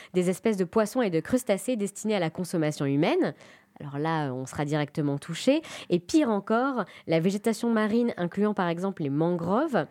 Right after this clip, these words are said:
ces écosystèmes de marais maritimes, euh, eh bien, elle pourrait être également, elle, touchée par ces températures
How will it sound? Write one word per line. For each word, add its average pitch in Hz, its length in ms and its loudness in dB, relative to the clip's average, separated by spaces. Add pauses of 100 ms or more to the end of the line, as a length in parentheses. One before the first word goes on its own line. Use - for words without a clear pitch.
(200)
ces 170 220 0
écosystèmes 185 580 0
de 160 80 4
marais 165 400 2
maritimes, 160 640 0 (420)
euh, 156 160 2
eh 135 60 0
bien, 151 100 0
elle 160 100 0
pourrait 190 220 0
être 233 140 -4
également, 185 480 0
elle, 156 120 -2 (200)
touchée 240 400 0
par 196 160 2
ces 175 80 -6
températures 180 520 -2